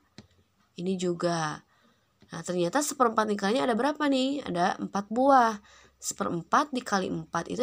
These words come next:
sama dengan satu. Ternyata ini pun sama dengan satu lingkaran penuh. Otomatis kita hanya cukup mencari satu keliling lingkaran saja yang diameternya dua puluh, nanti hasilnya tinggal dikali dua. Oke, kita langsung cari ya.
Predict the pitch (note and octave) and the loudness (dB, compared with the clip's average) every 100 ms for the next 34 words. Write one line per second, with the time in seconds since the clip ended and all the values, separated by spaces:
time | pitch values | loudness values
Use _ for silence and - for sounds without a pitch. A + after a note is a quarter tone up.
0 | C4 A3 F#3+ F3+ F#3+ G3 A#3 A#3+ G#3+ G3+ | -2 -2 -2 -2 -4 -4 -6 -6 -8 -6
1 | G3+ G3 E3 D3+ - G#3 - A3 G#3+ G#3 | -4 -2 -4 -6 -2 -2 -2 -4 -6 -8
2 | - E3+ F3+ B3 - _ _ _ _ - | -6 -2 0 -2 -10 _ _ _ _ -10
3 | G3+ F#3+ G2 E3 G3 A3 G3+ E3 - G3 | -6 -4 -2 -2 -2 -4 -6 -6 -4 -4
4 | A#3+ A3+ A#3 A#3+ - C4+ C#4+ C#4 A#3+ A3+ | -4 -4 -6 -6 -4 2 4 6 6 2
5 | - - - - - F#3 F#3 F3 D#3 - | -4 -20 -20 -14 -8 -2 -2 0 -4 -4
6 | G#3+ D4 - G#3 C4+ C4+ A3+ G#3+ F#3+ - | -2 -2 -2 -4 -2 0 -2 -2 -6 -4
7 | C4+ B3+ G#3 G3 E3+ D3+ D#3 C4+ - - | -4 0 0 0 -4 -2 0 0 -2 -16
8 | - - C4 C4 D#4 C#4 A#3+ G#3+ G3+ F#3 | -14 -6 -4 -2 0 2 4 4 0 0
9 | F3 E3+ E3 D3+ D#3 D3+ E3 E3 D#3+ D#3+ | -2 -2 -4 -4 -6 -4 -4 -4 -4 -4
10 | D#3 D#3+ D#3 D#3 D#3 - D#3+ D#3+ A#3+ G#3 | -6 -6 -6 -4 -6 -6 -6 0 0 0
11 | E3 A#3 G#3 F3 A#3 G3 E3 D#3 - D3+ | -2 -4 -4 -4 -2 -2 -2 -4 -6 -4
12 | D3+ D#3 D3 C#3+ - - - - - E3 | -4 -4 -4 -4 -8 -20 -20 -16 -6 -4
13 | D3+ D3+ F3+ G3+ A3+ G#3 A#3 A#3+ E3 F#3 | -2 -4 -2 -2 -2 -2 0 2 4 2